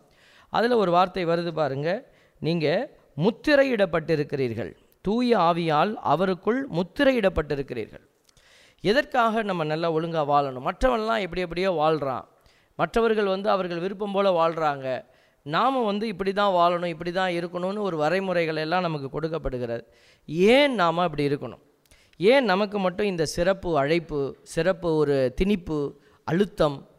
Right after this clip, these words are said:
இதெல்லாம் நமக்கு பிள்ளைங்களுக்கு நிறைய பேருக்கு தான் கேள்வி. அதனால ஒரு லெவலுக்கு மேல அவங்க என்ன செய்றாங்க, அவங்க தங்களுடைய அந்த கட்டமைப்பை விட்டு வெளியில போயிடுவாங்க. இன்னைக்கு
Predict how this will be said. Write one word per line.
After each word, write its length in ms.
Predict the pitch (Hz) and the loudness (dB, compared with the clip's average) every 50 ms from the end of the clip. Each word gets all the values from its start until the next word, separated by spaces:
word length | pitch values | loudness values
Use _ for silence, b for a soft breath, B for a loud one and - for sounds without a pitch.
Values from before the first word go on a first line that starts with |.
| b b b b b | b b b b b
இதெல்லாம் 240 | 139 151 175 214 226 | -8 -4 -2 -2 0
நமக்கு 280 | 208 185 175 160 143 151 | 0 0 -2 -4 -6 -8
பிள்ளைங்களுக்கு 460 | 131 175 202 214 208 196 180 175 170 | -8 -4 -2 -2 -2 -2 -4 -4 -4
நிறைய 320 | 165 151 143 156 180 185 180 | -4 -6 -4 -2 -2 -2 -2
பேருக்கு 320 | 170 190 196 202 180 190 | -2 -2 -4 -4 -4 -2
தான் 160 | 180 185 185 | -2 -2 -2
கேள்வி. 380 | - - 170 180 180 165 139 120 - - _ _ _ _ _ _ b b b b b b b b b b | -2 -2 -2 -2 -2 -2 -4 -8 -16 -18 _ _ _ _ _ _ b b b b b b b b b b
அதனால 380 | 196 226 240 247 254 262 254 | 0 0 2 0 0 2 2
ஒரு 180 | 220 214 208 208 196 190 185 180 175 170 | 2 2 2 4 4 4 4 6 4 4
லெவலுக்கு 400 | 180 202 226 247 254 247 202 220 202 | 4 4 4 4 2 0 0 -2 0
மேல 200 | 202 208 214 208 | 2 2 4 2
அவங்க 140 | 202 185 | 2 2
என்ன 160 | 175 180 208 208 - | -2 -2 -4 -4 -2
செய்றாங்க, 400 | 208 180 175 170 165 170 175 175 185 180 170 151 143 135 127 123 120 - - | 0 0 2 2 0 0 0 2 2 4 4 4 2 2 2 0 -2 -4 -6
அவங்க 340 | - - 151 151 147 147 147 139 131 127 | -6 -6 -6 -4 -4 -2 -2 -2 -2 -2
தங்களுடைய 580 | - - 160 170 175 175 170 165 160 156 156 143 139 135 135 123 123 123 - - b b b b | -4 -6 -6 -4 -4 -4 -2 -2 -2 0 0 2 2 2 0 0 -2 -6 -8 -12 b b b b
அந்த 280 | - 143 151 143 143 - | -4 -2 -2 -2 -2 -4
கட்டமைப்பை 560 | - 185 185 185 233 233 233 214 175 165 165 | -2 -4 -2 0 0 0 0 -2 -4 -4 -4
விட்டு 200 | 156 165 165 180 | -6 -4 -4 -4
வெளியில 320 | 170 185 214 220 220 190 | -4 -2 -2 -2 -2 -4
போயிடுவாங்க. 480 | 151 143 147 143 127 123 101 92 95 - - _ _ _ _ b b b b b b b b b b | -4 -4 -4 -2 -2 -4 -6 -6 -8 -12 -20 _ _ _ _ b b b b b b b b b b
இன்னைக்கு 160 | 180 190 196 | -8 -6 -4